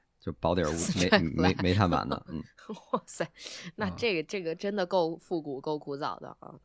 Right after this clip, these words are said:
Speaker 2: 穿一薄底儿鞋，相当于。
Speaker 1: 嗯，对，就相当于，但也是新款，也是 Zoom-，Zoom X 的那个中底，但只不过就是跟大家不一样，别人都是碳板，甭管是
Speaker 2: 碳板。
Speaker 1: 对哪个款，它是
Speaker 2: 嗯。
Speaker 1: 没有碳板的。
Speaker 2: 能力强吧？
Speaker 1: 嗯。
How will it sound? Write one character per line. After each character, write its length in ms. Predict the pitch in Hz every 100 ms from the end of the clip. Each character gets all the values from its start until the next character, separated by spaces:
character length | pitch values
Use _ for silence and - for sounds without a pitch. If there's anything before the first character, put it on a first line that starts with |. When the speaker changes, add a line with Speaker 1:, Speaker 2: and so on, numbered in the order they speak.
| _
Speaker 2:
穿 200 | - 147
一 60 | 147
薄 180 | 131 135
底 60 |
儿 100 | 131
鞋， 300 | 143 - - -
相 140 | - 107
当 180 | 98
于。 140 | - - - _ -
Speaker 1:
嗯， 380 | 98 90 82 -
对， 160 | 87 76 -
就 140 | _ 87
相 180 | - 110
当 120 | 113
于， 40 |
但 180 | 110 135
也 140 | 82
是 120 | 80 95
新 240 | - 143
款， 220 | - -
也 80 | 76
是 80 | 82
Zoom-，Zoom 640 | 117 120 - _ 117 117
X 420 | 120 113 85 -
的 80 | 82
那 140 | 82 80
个 120 | 80
中 180 | 104 107
底， 160 | - 76
但 120 | 92
只 120 | 80
不 40 |
过 100 | 82
就 160 | 104 101
是 240 | 87 80 - - - _
跟 140 | 123
大 80 | 117
家 120 | 110
不 140 | 104 98
一 60 |
样， 200 | 101 98
别 140 | 82 98
人 140 | 107
都 180 | 101 117
是 340 | 107 87 82 -
碳 160 | 107
板， 200 | 92 - -
甭 100 | 90
管 160 | -
是 60 | 82
Speaker 2:
碳 120 | -
板。 80 | - -
Speaker 1:
对 180 | 82 80
哪 100 | 78
个 120 | 82
款， 220 | - 69
它 180 | 85 82
是 140 | 76
Speaker 2:
嗯。 180 | 80 71 -
Speaker 1:
没 200 | 76 82
有 160 | 80
碳 200 | 69 76
板 200 | - - -
的。 60 | _ _ _ _ _ _ _ _ _
Speaker 2:
能 180 | 151 165
力 100 | 160
强 280 | 147 -
吧？ 140 | 131 -
Speaker 1:
嗯。 80 | 85